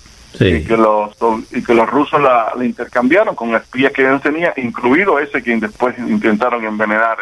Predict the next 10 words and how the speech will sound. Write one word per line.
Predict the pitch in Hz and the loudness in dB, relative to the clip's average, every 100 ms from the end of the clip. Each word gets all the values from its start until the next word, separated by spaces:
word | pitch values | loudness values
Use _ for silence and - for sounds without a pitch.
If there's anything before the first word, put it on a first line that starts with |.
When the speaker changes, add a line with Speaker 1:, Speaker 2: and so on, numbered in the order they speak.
| 104 | -6
Speaker 2:
en | 101 | -2
Londres, | 104 104 - - - - - - | -2 -4 -12 -16 -18 -20 -18 -10
Skripal. | - 113 110 104 113 87 - _ _ _ _ _ _ 123 | -2 -2 -2 -2 -4 -4 -10 _ _ _ _ _ _ -10
Y | |
cuando | 110 123 123 117 110 117 113 | -4 2 2 2 2 2 2
la, | 113 113 113 113 117 - _ _ _ _ _ _ 139 | 0 0 0 -4 -10 -14 _ _ _ _ _ _ -10
el | 131 131 123 107 | -4 -2 -4 -4
Kremlin | 151 190 196 175 | -2 -2 -2 -8
supo | - 196 180 170 | -2 -2 2 2
de, | 143 131 | 2 0